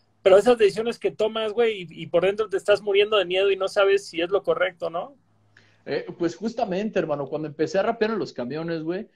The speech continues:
Speaker 2: eh, me di cuenta, güey, que la neta requieres de otro valor muy distinto que al subirte a un escenario, güey.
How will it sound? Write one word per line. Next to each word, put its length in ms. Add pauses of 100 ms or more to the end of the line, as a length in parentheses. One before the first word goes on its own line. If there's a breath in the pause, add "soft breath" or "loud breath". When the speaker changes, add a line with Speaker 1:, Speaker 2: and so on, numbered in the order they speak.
(480)
Speaker 2:
eh, 180
me 140
di 160
cuenta, 380
güey, 200
que 80
la 120
neta 180
requieres 460
de 60
otro 220
valor 320
muy 180
distinto 440
que 80
al 80
subirte 280
a 40
un 60
escenario, 480
güey. 100